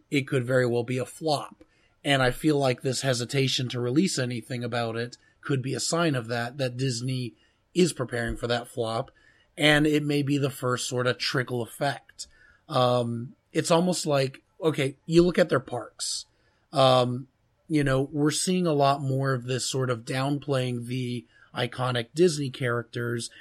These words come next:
And now what are they doing? They're putting in Star Wars Land. They're putting in Avatar Land, which, uh, I could be totally wrong about this, but it sounds like they now own the rights to Avatar too, 'cause that was a Fox product. Um,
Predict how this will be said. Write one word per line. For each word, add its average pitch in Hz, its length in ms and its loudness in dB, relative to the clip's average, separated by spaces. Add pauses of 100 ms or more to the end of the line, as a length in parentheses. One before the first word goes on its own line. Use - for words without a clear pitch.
(140)
And 139 160 -4
now 135 260 0
what 135 300 -2
are 120 100 -4
they 123 140 -2
doing? 139 300 -2
They're 110 100 -10
putting 120 260 -4
in 123 100 -4
Star 147 400 0
Wars 110 340 -4
Land. 107 420 -8 (260)
They're 135 100 -2
putting 131 300 0
in 127 140 -2
Avatar 131 600 0
Land, 107 380 -6
which, 123 420 -4 (800)
uh, 131 360 0
I 151 120 0
could 202 260 0
be 147 100 -2
totally 120 320 -4
wrong 131 220 -4
about 135 180 -2
this, 123 140 -6
but 135 80 0
it 139 80 0
sounds 160 280 2
like 143 260 0 (240)
they 143 160 0
now 147 220 4
own 147 120 2
the 135 100 2
rights 131 260 0
to - 80 -4
Avatar 127 500 0
too, 156 280 4
'cause 120 180 -6
that 165 180 4
was 127 280 -4 (240)
a 147 100 0
Fox 123 440 -2
product. - 600 -6 (440)
Um, 123 580 0